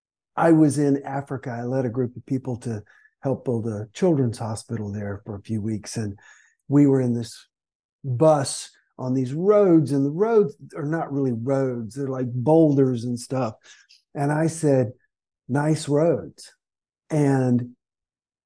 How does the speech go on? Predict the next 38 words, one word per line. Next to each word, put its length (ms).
my 200
translator 800
didn't 340
translate 640
that 200
to 60
the 120
driver. 540
And 100
I 80
said, 240
"Why 280
not?" 300
And 80
he 80
said, 240
"Because 360
we 280
don't 260
have 340
sarcasm. 760
We 240
don't, 500
there's, 400
we 180
never 380
would 200
say 320
something 800
and 220
mean 340
the 160
exact 540
opposite. 580
We 120
don't 260
understand 840
that." 300